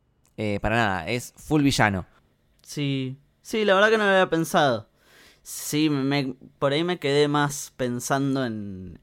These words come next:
Speaker 2: en el aspecto visual, ¿viste? Y no, no fui a la, las comparaciones más narrativas, pero es verdad.
Speaker 1: Sí, bueno, incluso después, en, en más en la escena final, eh, contra, eh, Jack Horner, eh, todo como medio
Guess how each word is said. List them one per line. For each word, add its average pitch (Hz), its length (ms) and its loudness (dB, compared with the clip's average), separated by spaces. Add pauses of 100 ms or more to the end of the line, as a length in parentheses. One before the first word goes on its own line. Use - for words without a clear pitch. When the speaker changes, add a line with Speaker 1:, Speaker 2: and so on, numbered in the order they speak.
Speaker 2:
en 101 140 -12
el 98 120 -10
aspecto 107 500 -8
visual, 123 540 -4
¿viste? 127 280 -8
Y 123 60 -6
no, 120 280 -8
no 123 220 -4
fui 131 180 -6
a 131 60 -2
la, 120 240 -4
las 117 160 -8
comparaciones 117 800 -6
más 120 180 -6
narrativas, 123 640 -6
pero 123 140 -10
es 147 60 -10
verdad. 151 340 -4 (420)
Speaker 1:
Sí, 165 220 2
bueno, 160 220 6
incluso 127 320 -4
después, 160 380 0
en, 117 240 -4
en 113 180 -8
más - 480 -4
en 113 160 -4
la 107 60 -4
escena 131 280 -4
final, 139 540 0 (280)
eh, 98 480 -4
contra, 92 1120 -4
eh, 80 260 -12
Jack - 340 -4
Horner, 135 480 2
eh, 76 320 -10 (120)
todo 156 260 0
como 120 240 0
medio 135 640 0